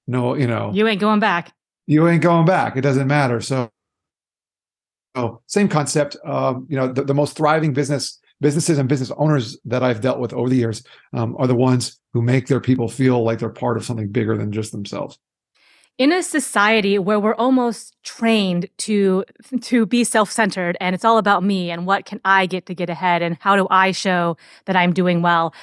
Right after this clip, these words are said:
Speaker 2: how do we, how do we switch that over into a giving mindset?
Speaker 1: Well, I think the first thing is that, you know, s-, selfishness and selflessness are, are certainly antonyms. I mean, they're,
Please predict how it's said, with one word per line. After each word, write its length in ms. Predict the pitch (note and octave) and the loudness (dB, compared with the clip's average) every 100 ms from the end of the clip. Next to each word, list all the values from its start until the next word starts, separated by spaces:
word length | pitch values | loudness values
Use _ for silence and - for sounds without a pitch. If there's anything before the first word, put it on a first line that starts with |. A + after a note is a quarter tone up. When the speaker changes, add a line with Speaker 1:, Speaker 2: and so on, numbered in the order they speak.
| - | -20
Speaker 2:
how 160 | - A#3 | 0 2
do 100 | C4 | 4
we, 380 | A3+ A3 G3+ F#3 _ _ _ | 4 4 2 -2 _ _ _
how 140 | - | 0
do 80 | A3+ | 2
we 100 | A#3 | 2
switch 380 | - F#3 G#3+ - | 0 -4 -6 -4
that 240 | F#3 F3 | -2 -2
over 340 | F#3+ F#3 F3+ F3 | -2 -2 0 0
into 720 | F3+ F3+ - F#3+ F3+ E3+ E3 - | -2 -6 -6 -6 -4 -4 -6 -8
a 80 | |
giving 340 | D#3 G3+ F3+ E3 | -4 -2 -2 -2
mindset? 460 | D#3+ D#3 D#3 C3 - _ _ _ _ _ _ _ _ _ _ _ _ | -6 -10 -14 -16 -16 _ _ _ _ _ _ _ _ _ _ _ _
Speaker 1:
Well, 100 | G#3 | 0
I 60 | A3+ | 2
think 120 | C#4+ | 0
the 80 | A3+ | 2
first 240 | A3+ G#3 | 2 2
thing 140 | G#3 F3+ | 0 2
is 220 | D#3+ C3 | 2 2
that, 200 | E3 C#3+ - | 0 0 -2
you 80 | D3+ | -2
know, 120 | C3 | -2
s-, 380 | A#2 - - - _ _ _ _ _ | -4 -14 -18 -20 _ _ _ _ _
selfishness 1000 | - G3 G3 G3+ A3+ G#3+ G3+ G#3 G3 | -4 0 2 2 0 0 0 0 -2
and 220 | - E3 - | -4 -6 -4
selflessness 1000 | E3+ E3 D3+ D#3 D3+ C#3+ F3 F3 D#3+ - - | 0 0 0 0 -2 0 -2 -2 -4 -8 -4
are, 200 | C#3+ C#3+ | 0 0
are 160 | C#3+ C3+ | 0 -2
certainly 640 | - F3+ E3+ D#3 D3 C3+ | -2 -2 0 0 0 2
antonyms. 720 | C#3+ D#3+ E3+ F3 F3+ E3 - _ | 2 2 2 2 0 -6 -12 _
I 80 | C#3 | 0
mean, 160 | C3+ | 0
they're, 500 | B2+ C3+ C3+ C3+ C3 | 2 2 2 0 -4